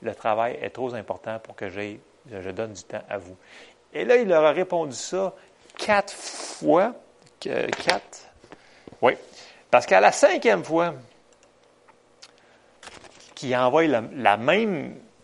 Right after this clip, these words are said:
le, le messager, il envoie une autre fois, au, euh, au verset cinq. « Sanballat m'envoya ce message une cinquième fois. »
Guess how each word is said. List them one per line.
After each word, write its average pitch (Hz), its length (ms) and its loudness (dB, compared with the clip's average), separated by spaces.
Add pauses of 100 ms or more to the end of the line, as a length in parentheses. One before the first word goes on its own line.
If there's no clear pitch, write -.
le, 104 120 -16
le 110 260 -4
messager, 139 640 -2
il 110 120 -6
envoie 113 260 -2
une 127 160 -6
autre 156 180 -8
fois, 143 220 -4 (560)
au, 107 280 -4
euh, 98 300 -6
au 98 80 -8
verset 123 320 -2
cinq. « 131 360 -4 (800)
Sanballat 220 840 4
m'envoya 180 540 2
ce - 120 -4
message 156 540 -2
une 220 180 -2
cinquième 233 640 2
fois. » 196 380 2